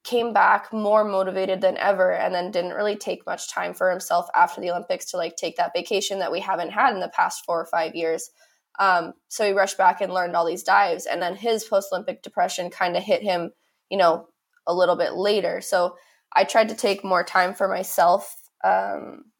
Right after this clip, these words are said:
after the Olympics to really just enjoy life, you know, go on the, go to those parties, go see my friends, see my family, travel a little bit,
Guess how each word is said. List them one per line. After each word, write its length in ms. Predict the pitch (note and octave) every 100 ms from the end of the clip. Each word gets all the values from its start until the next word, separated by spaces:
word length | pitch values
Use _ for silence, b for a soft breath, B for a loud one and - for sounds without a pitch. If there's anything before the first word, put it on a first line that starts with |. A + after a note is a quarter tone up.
| -
after 280 | F#3+ F#3+ -
the 120 | F#3+
Olympics 500 | F3+ F3+ F#3+ F3+ -
to 320 | - F#3 F3 F3
really 220 | F3+ F3+
just 240 | F3 -
enjoy 420 | F3+ F#3+ E3+ F3
life, 440 | E3 D#3+ G#3 C4 -
you 40 |
know, 200 | E3+ F3+ -
go 140 | A#3+
on 160 | A3+ F#3
the, 100 | -
go 160 | - B3+
to 80 | G3+
those 180 | F3+
parties, 540 | - F#3 E3+ E3+ F3 - b b b
go 140 | A#3 B3
see 180 | B3
my 160 | G#3 F#3+
friends, 580 | - F3+ F3 F3 E3+ F#3
see 180 | - B3
my 180 | G#3
family, 500 | F#3+ E3+ E3+ E3+ E3+
travel 480 | F3 A#3+ A3+ G#3+ E3+
a 40 | D#3+
little 200 | D#3+ D#3+
bit, 220 | E3+ D3+